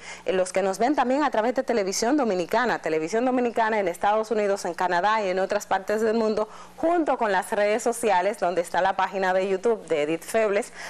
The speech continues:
donde somos una comunidad a la cual les invitamos a que se suscriban, a la cual les invitamos a que puedan seguir a Edith Febles en sus redes, arroba Edith Febles, Instagram, X y Facebook, donde también estamos transmisi-,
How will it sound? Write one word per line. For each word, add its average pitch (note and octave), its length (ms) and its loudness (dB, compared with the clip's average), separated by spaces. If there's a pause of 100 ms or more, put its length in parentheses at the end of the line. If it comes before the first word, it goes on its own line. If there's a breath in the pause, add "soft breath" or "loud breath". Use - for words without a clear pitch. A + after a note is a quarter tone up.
(140 loud breath)
donde A#3 580 2
somos A3 380 0
una A3 180 2
comunidad G#3 580 2
a G#3 40 4
la F#3+ 120 2
cual F#3+ 240 2
les G3+ 340 0
invitamos G3 640 0
a F#3 80 -4
que F3+ 100 -2
se F#3+ 140 -4
suscriban, G3 640 0
a F3 60 0
la F3+ 100 2
cual F#3+ 260 0
les F#3+ 160 -2
invitamos F#3 580 -2
a F#3 220 0
que F#3 400 -2
puedan F#3+ 320 2 (260 loud breath)
seguir A3+ 440 0
a G#3+ 80 4
Edith G#3 200 0
Febles G3+ 440 2
en G3+ 120 0
sus G#3 240 -4
redes, G3+ 520 0
arroba G#3 560 2
Edith F#3 280 0
Febles, A3+ 600 0
Instagram, G#3 720 0
X G3 420 -2
y F#3 80 -2
Facebook, G3+ 600 -2
donde E3+ 240 0
también F3+ 360 -2
estamos F#3+ 340 -2
transmisi-, G3 540 -2